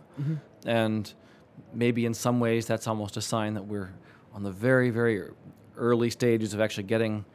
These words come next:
Speaker 2: achieving some of the things that we've been trying to do for a long time as an
Speaker 1: Sure.
Speaker 2: industry. So in your role at R S A, one of your jobs is to look forward and predict where things are going. And we're
Speaker 1: Mm-hmm.
Speaker 2: getting this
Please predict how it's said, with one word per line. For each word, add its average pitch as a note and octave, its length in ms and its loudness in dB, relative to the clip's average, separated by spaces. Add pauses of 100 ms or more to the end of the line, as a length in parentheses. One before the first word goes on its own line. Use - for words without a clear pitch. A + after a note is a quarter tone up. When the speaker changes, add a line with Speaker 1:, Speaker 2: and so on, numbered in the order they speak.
(140)
Speaker 2:
achieving C#3+ 360 4
some C3 160 2
of A#2 60 2
the G#2+ 60 -2
things G#2 240 -4
that - 80 -12
we've G#2 100 -6
been G#2+ 100 -2
trying G2+ 200 -6
to F#2+ 80 -12
do G2 100 -6
for - 140 -12
a G2 40 -6
long G2 140 -10
time F#2 460 -12
as A#2+ 60 -14
an G2 120 -6
Speaker 1:
Sure. F#2+ 60 -2
Speaker 2:
industry. F#2 360 -8 (760)
So F3 100 2
in E3+ 80 4
your F#3+ 80 6
role F#3 140 8
at D#3 80 4
R D3 140 6
S C#3+ 140 2
A, B2+ 180 4
one A2+ 280 -4
of A2 80 -2
your A#2 120 0
jobs A2+ 320 2
is - 160 -6
to G2+ 60 -8
look G#2+ 200 -2
forward A2+ 440 4
and G2+ 160 -6
predict A2 280 -2
where A2 80 0
things G#2 180 0
are A#2+ 60 2
going. G#2+ 340 4
And G#2 80 -2
we're C3 60 4
Speaker 1:
Mm-hmm. D3 60 2
Speaker 2:
getting B2+ 200 4
this A2+ 240 -4